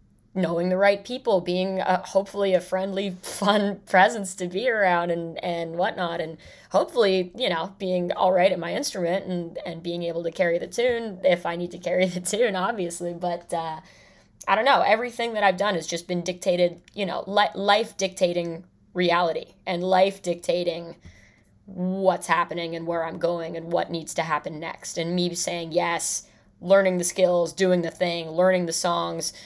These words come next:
whatever it has to be. Like, that's, that's just been my M O. <laughs> I don't know why. And, like, whatever. But I was never like, "Oh my God, I'm gonna be a professional musician," obviously. Even if I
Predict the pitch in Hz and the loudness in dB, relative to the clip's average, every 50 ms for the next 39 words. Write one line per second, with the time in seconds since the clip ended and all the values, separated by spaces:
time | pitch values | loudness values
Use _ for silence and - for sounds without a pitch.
0 | - - _ - 185 214 226 202 202 202 202 196 185 180 170 170 160 - - 160 | -20 -20 _ 0 4 6 6 6 6 6 6 4 4 4 2 0 -2 -4 -8 -6
1 | 156 185 190 160 156 165 - 170 165 165 160 - - - - 175 165 165 160 - | -2 -2 -2 -2 -4 -6 -6 -6 -6 -6 -8 -10 -12 -6 -4 -4 -4 -4 -4 -4
2 | - - - - 170 160 160 - - - 160 165 - - 175 170 160 156 156 151 | -6 -6 -4 -2 -2 -2 -2 -2 -6 -6 -6 -6 -6 0 0 0 0 0 -4 -12
3 | 151 - _ _ _ _ _ _ _ _ _ _ 190 180 160 165 170 170 170 165 | -16 -18 _ _ _ _ _ _ _ _ _ _ -2 -2 0 0 -2 -4 -4 -2
4 | 170 170 165 139 135 - - - - - - 220 202 208 202 196 190 190 190 196 | -2 -2 0 -2 -2 -6 -4 -2 0 2 4 4 4 6 8 8 10 10 10 10
5 | 185 160 160 160 - 170 185 190 185 185 175 170 170 175 185 196 202 220 196 - | 10 8 6 2 0 0 2 2 4 4 4 2 4 4 6 6 8 6 6 4
6 | 165 165 175 170 175 170 175 175 185 220 269 339 330 247 196 185 185 170 175 - | 2 2 4 4 4 2 0 -2 -2 -2 0 0 2 4 4 4 4 2 0 -2
7 | 240 262 214 185 180 214 226 185 180 185 185 185 175 175 170 180 175 160 - 175 | -2 -2 -2 0 2 2 2 2 0 0 -2 -2 -2 -2 -2 -2 -2 -2 -2 -2
8 | 170 175 - 156 151 156 151 156 180 185 175 151 - - - 175 185 202 196 175 | -2 -2 -6 -10 -12 -12 -10 -10 -10 -10 -10 -12 -12 -6 -2 0 0 0 0 -2
9 | - - - - - - - - - - _ _ _ _ _ _ _ _ _ _ | -6 -8 -8 -6 -4 -4 -4 -6 -8 -12 _ _ _ _ _ _ _ _ _ _
10 | 269 269 269 226 226 214 208 202 196 196 185 180 180 175 170 170 160 165 | 0 0 2 2 0 2 2 2 4 4 6 6 6 6 4 2 0 -2